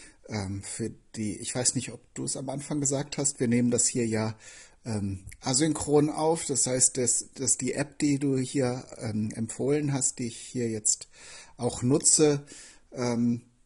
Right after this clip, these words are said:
ist ja, ja, ähm, wir, wir, diese Ping-Pong, diese Ping-Pong-Bewegungen sind halt, äh,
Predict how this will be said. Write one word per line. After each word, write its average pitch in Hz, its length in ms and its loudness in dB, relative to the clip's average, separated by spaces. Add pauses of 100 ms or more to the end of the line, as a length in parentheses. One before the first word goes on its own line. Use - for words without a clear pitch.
(320)
ist 127 240 4
ja, 120 340 -2 (320)
ja, 113 340 -4 (520)
ähm, 139 340 -2
wir, 123 280 2
wir, 127 220 4
diese 131 260 0
Ping-Pong, 143 1000 2
diese 127 220 -4
Ping-Pong-Bewegungen 135 1080 2
sind 131 280 2
halt, 113 320 -2 (480)
äh, 110 320 -2